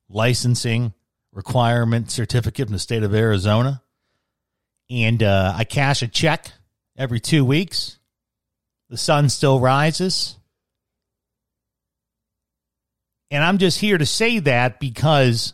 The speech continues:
as A J said, there was a time when I sat there and said, "Listen,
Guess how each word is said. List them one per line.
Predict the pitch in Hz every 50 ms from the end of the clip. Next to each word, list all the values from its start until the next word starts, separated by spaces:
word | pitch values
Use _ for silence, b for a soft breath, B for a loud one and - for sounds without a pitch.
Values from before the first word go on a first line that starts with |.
| _ _
as | - 131 139 143 131
A | 160 165 175 185
J | 151 156 165 160 160
said, | - - 202 196 185 165 147 127
there | 143 165 180
was | 180 180 175 175 165 147
a | 143
time | - - - 233 226 196 139 101 87 85 92 95 - _ _ _ _ _ _ _ _ _ _ _ _ _ _ _ _ _ _ -
when | 113 120
I | 123 127
sat | 113 - 160 156 156 151
there | - 151 127 120
and | 117
said, | - - 110 95 82
"Listen, | 87 110 113 101 - - 73 -